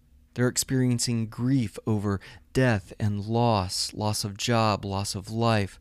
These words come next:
loss of relationship contact with each other, having to be distant from each other, or feeling like that we're right on top of each other and we don't have enough space and room that we typically have to go out and interact with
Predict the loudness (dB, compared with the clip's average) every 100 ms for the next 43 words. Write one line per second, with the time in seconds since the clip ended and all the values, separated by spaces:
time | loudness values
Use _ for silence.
0 | -6 -4 -4 -4 -2 2 2 2 0 -2
1 | -2 -4 -4 -4 0 2 0 0 -2 -2
2 | -4 -4 -2 0 0 0 -4 -4 -4 -2
3 | -2 -2 -4 -2 -4 -2 0 0 0 -4
4 | -4 -6 -4 -4 -2 -2 -2 -4 -2 2
5 | 4 4 2 2 4 4 2 0 0 -2
6 | -2 0 2 2 0 -6 -4 0 2 2
7 | 0 -2 0 -2 -2 -4 -2 -2 0 -2
8 | 0 0 0 0 0 -2 -2 -4 0 2
9 | 2 0 -4 -2 0 2 0 -2 -6 -6
10 | -6 -4 -6 -4 -4 -4 -8 -6 -6 -4
11 | -4 -4 -6 -10 -14 -8 -6 -2 0 0
12 | -4 -4 -2 -4 -6 -8 -8 -4 -4 -4
13 | -6 -6 -8 -10